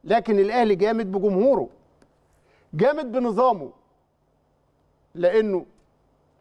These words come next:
أنا قلت لكم إنه لفترات طويلة جدًا أكتر من خمسة وتسعين في المية من بطولات النادي الأهلي المحلية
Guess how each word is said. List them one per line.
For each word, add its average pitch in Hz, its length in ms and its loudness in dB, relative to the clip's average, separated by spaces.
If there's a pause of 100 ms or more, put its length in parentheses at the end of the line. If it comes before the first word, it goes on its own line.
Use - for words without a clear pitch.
(600)
أنا 190 100 0
قلت 185 240 0
لكم 214 280 0
إنه 160 240 -4
لفترات 185 640 0
طويلة 214 380 -2
جدًا 165 400 -4 (1900)
أكتر 208 360 -2
من 180 180 0
خمسة 233 480 -2
وتسعين 196 540 -2
في 196 120 -2
المية 196 380 0
من 175 240 0
بطولات 202 540 0
النادي 208 320 -6
الأهلي 202 300 0
المحلية 202 760 0